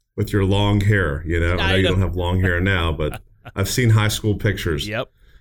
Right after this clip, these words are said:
Speaker 1: Um, but no, it's been great. So everything's great. Um, fa-, fantastic, uh, client appreciation event 'cause, you know, that's what we do. We appreciate our clients and we guide our clients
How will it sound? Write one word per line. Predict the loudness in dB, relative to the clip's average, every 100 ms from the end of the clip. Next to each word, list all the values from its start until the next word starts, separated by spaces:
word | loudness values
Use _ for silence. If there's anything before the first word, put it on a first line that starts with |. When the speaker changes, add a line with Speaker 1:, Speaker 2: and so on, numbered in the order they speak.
| _ _
Speaker 1:
Um, | -2 0 2 0 0 -2 0
but | 0 2
no, | 0 0
it's | 0
been | 0 -2
great. | 0 0 -2 -4
So | -2 0 0 0
everything's | 0 0 2 0 0
great. | 0 0 0
Um, | -2 -2 -2 -4 -8
fa-, | -6 -6
fantastic, | -4 -2 -2 -4 -4 -2 -2 -4 -6 -6 -12 -6
uh, | -6
client | -4 -4 -4
appreciation | -4 -4 -4 -2 -2 -2 -4
event | -2 -2 -2
'cause, | -4
you | -2
know, | -2
that's | -2
what | -2
we | 0
do. | 0 0
We | -2
appreciate | 0 -2 0 -2
our | -2
clients | -4 -4 -2 -2 -4 -14 _ -20 -18 -8 -4
and | 0
we | 0
guide | 0 0 0
our | 0
clients | -2 -2 -2 0 -2 -4